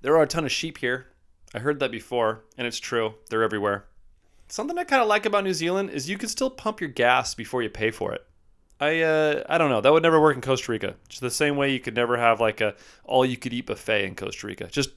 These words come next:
wouldn't work. Everyone would take advantage of it. And, uh, here in New Zealand, you can pump your gas. Uh, not everywhere, but in a lot of places, you can pump your gas, and then you go in and pay. So I thought that was kinda cool. And you know what?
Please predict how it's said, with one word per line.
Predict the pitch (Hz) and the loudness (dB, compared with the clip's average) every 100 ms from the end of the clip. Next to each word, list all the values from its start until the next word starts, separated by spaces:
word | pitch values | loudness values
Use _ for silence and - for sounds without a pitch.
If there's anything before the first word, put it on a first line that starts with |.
| _ - | _ -2
wouldn't | 151 175 135 | 2 4 4
work. | 113 - - _ _ - | 0 -2 -18 _ _ 0
Everyone | 147 175 | 4 4
would | 165 | 4
take | 156 | 2
advantage | 139 120 110 98 | 0 0 0 -2
of | 98 | -8
it. | - - - _ _ _ | -10 -18 -20 _ _ _
And, | - 117 113 | -8 -6 0
uh, | 120 120 | 0 0
here | 120 156 190 | -2 -2 -2
in | |
New | 185 | -2
Zealand, | 165 175 190 196 - | -2 0 -2 -4 -10
you | 151 - | -14 -10
can | |
pump | 180 190 180 | -8 -8 -8
your | 151 | -2
gas. | 147 156 - | 2 2 -2
Uh, | - 185 | -10 -4
not | 226 208 | 0 4
everywhere, | 202 156 117 123 - | 4 4 4 2 2
but | 127 - - _ - | 0 0 -12 _ -8
in | |
a | 143 | 0
lot | 185 | 0
of | 175 | 2
places, | 185 180 190 | 0 0 -2
you | 170 | -8
can | - | -10
pump | 147 147 | -8 -6
your | 139 | 0
gas, | 143 143 143 - | 2 2 -2 -8
and | 165 | -6
then | 185 | -4
you | |
go | 175 185 | -4 -4
in | |
and | 170 | -4
pay. | 156 170 98 _ _ _ _ - | -2 -2 -2 _ _ _ _ -10
So | - 127 127 - - _ _ | -2 0 0 -6 -20 _ _
I | - | -8
thought | 330 | 0
that | 277 | 0
was | 339 | 0
kinda | - 110 | -2 -4
cool. | - 113 135 - - _ _ _ _ - | 0 0 0 -6 -20 _ _ _ _ -6
And | 147 165 | -6 -2
you | |
know | 170 196 | 2 4
what? | 220 220 | 2 0